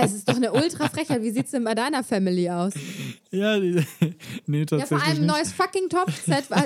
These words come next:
Speaker 1: aus dem sie kocht, wo am Ende alle von bekocht werden, ja? Für die Allgemeinheit, so.
Speaker 2: Ja,
Speaker 1: Es ist
Speaker 2: vor
Speaker 1: so
Speaker 2: allem finde ich
Speaker 1: frech.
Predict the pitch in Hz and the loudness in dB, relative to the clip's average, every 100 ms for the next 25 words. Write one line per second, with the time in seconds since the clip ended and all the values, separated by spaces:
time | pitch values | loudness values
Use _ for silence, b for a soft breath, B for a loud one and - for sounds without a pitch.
0 | 165 208 - 311 277 240 320 - 262 359 | 4 0 2 2 2 4 2 2 2 0
1 | - - 302 302 254 - 294 262 294 - | -2 0 0 0 -2 -2 -2 0 -2 -2
2 | 247 320 392 381 269 226 208 - 214 190 | -2 2 0 2 2 2 0 0 -2 -2
3 | - 196 190 185 202 208 320 - 277 226 | -2 0 2 0 0 0 -2 -2 -4 -2
4 | 233 233 277 226 254 370 262 170 170 - | -2 0 0 0 -2 -2 -4 -4 -4 -2
5 | 180 160 160 160 160 151 165 180 160 - | 0 2 2 2 2 2 0 2 2 0